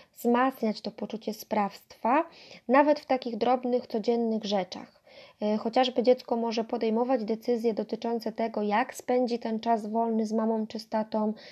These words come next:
czy co ma ochotę porobić, e, z rodzicem. To jest taki przekaz, że twoje zdanie jest nadal ważne, nadal brane pod uwagę, mimo że wydarzyło się coś, na co, e,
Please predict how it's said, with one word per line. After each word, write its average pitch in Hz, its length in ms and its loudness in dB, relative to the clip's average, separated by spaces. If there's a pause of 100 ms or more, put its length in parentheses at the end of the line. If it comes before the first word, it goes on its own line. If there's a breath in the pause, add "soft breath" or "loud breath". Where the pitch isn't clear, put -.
(160 loud breath)
czy 233 120 0
co 240 140 0
ma 220 200 -2
ochotę 214 520 0 (240 loud breath)
porobić, 208 720 0
e, 196 380 -4
z 185 80 -6
rodzicem. - 640 -4 (400 loud breath)
To 277 80 8
jest 285 120 8
taki 302 240 4
przekaz, 285 460 2
że 240 320 4 (220 loud breath)
twoje 269 320 8
zdanie 254 300 6
jest 254 140 0
nadal 254 320 2
ważne, 208 580 0
nadal 254 300 2
brane 240 300 0
pod 220 200 -6
uwagę, 202 420 -2 (520 loud breath)
mimo 294 320 6
że 240 340 2
wydarzyło 247 460 2
się 226 200 -6
coś, 269 400 2
na 233 140 -2
co, 226 180 -4
e, 220 120 2